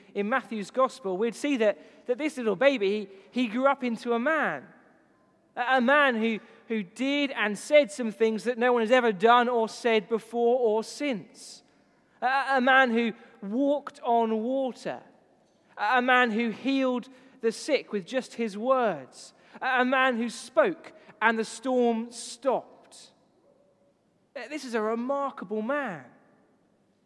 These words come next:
And if you carried on reading, well, eventually you'd see that this man, uh, winds up dead on a Roman cross.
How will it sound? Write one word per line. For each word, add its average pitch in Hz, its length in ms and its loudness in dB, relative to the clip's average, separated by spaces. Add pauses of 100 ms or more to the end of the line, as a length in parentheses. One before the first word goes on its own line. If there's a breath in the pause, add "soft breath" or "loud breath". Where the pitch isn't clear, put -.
(380)
And 277 240 -2
if 247 120 -2
you 254 100 0
carried 294 400 -2
on 226 160 0
reading, 226 380 -2 (220 loud breath)
well, 262 200 -4
eventually 262 400 -2
you'd 226 180 -4
see 277 220 -2
that 226 160 0
this 285 220 -8
man, 233 400 -2 (260 loud breath)
uh, 233 120 -4 (340)
winds 262 520 -4
up 220 200 -2
dead 254 260 2
on 214 140 -2
a 214 40 0
Roman 208 380 0
cross. - 880 -10